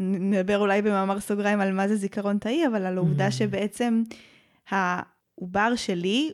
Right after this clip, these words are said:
Speaker 1: הוא מביצית שהייתה ברחם שלי, שהייתה אצלי כבר כשהייתי ברחם של אמא שלי.
Speaker 2: <laughs>
Speaker 1: אז,
Speaker 2: מדהים,
Speaker 1: אה,
Speaker 2: נכון?
Speaker 1: זה מטורף.
Speaker 2: כן, כן. אה, זה נכון. זה נכון כי,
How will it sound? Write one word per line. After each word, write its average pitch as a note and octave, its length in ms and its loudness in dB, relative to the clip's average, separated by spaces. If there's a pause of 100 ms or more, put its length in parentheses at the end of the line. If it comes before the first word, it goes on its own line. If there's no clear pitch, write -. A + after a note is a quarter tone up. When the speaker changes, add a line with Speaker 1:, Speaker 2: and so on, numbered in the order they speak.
Speaker 1:
הוא F#3 440 -2 (200)
מביצית F3+ 680 -2
שהייתה F#3+ 300 -2
ברחם F#3 400 -2
שלי, G#3 480 -2
שהייתה F#3+ 560 2
אצלי C#4 240 0
כבר G#3 160 0
כשהייתי G#3+ 320 0
ברחם G3+ 380 2
של F3+ 220 0 (360)
אמא E4+ 180 4
שלי. - 260 -8 (240)
Speaker 2:
<laughs> - 480 -2
Speaker 1:
אז, F#3+ 280 -2
Speaker 2:
מדהים, F#3+ 380 -2
Speaker 1:
אה, F#3 60 0
Speaker 2:
נכון? F#3+ 380 -2
Speaker 1:
זה G#3 140 0
מטורף. G#3+ 540 -2
Speaker 2:
כן, D3 420 -2 (120)
כן. - 220 -16 (880)
אה, F3+ 40 0 (800)
זה - 100 -4
נכון. C#4+ 300 0 (640)
זה G3+ 120 0
נכון B3+ 420 0 (140)
כי, F#3+ 640 0